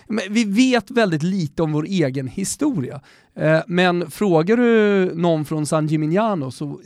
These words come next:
helvete, då kan du, då kan du stå, då kan du få en veckas utläggning liksom, om varför just San Gimignano är den viktigaste staden i världen. Eh, och så där är det på alla möjliga platser. Så att,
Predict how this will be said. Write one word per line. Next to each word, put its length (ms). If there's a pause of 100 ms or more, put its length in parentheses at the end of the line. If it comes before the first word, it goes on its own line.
helvete, 640
då 160
kan 160
du, 160
då 140
kan 180
du 80
stå, 380
då 140
kan 180
du 140
få 140
en 180
veckas 460
utläggning 720
liksom, 300 (280)
om 440
varför 520
just 440
San 260
Gimignano 540
är 120
den 140
viktigaste 480
staden 520
i 120
världen. 600 (480)
Eh, 280
och 380
så 80
där 160
är 40
det 80
på 120
alla 240
möjliga 320
platser. 280
Så 120
att, 120